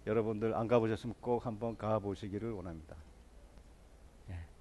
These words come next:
제가 짧으나마 그 디지털 도서관의 개념적인 그 방법에 대해서 같이 살펴봤고요.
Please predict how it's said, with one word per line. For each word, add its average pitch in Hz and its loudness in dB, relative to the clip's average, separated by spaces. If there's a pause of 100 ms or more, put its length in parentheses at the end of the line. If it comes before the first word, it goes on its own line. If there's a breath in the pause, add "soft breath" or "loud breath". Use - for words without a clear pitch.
(1080 loud breath)
제가 175 12
짧으나마 139 12
그 120 8
디지털 143 10
도서관의 117 8
개념적인 113 12 (100)
그 101 -4
방법에 113 2
대해서 104 4
같이 101 -4
살펴봤고요. 101 -4